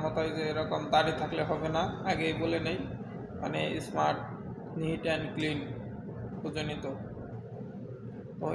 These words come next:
এরকম যদি কোনো লোক থাকে, ইকামার ম্যাথ থাকে,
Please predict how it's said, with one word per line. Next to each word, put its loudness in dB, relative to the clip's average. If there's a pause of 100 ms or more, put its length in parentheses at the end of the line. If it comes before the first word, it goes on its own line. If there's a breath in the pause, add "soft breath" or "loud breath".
এরকম 6 (100)
যদি 2
কোনো 0 (100)
লোক 0 (120)
থাকে, 2 (160)
ইকামার 4
ম্যাথ 2 (100)
থাকে, 2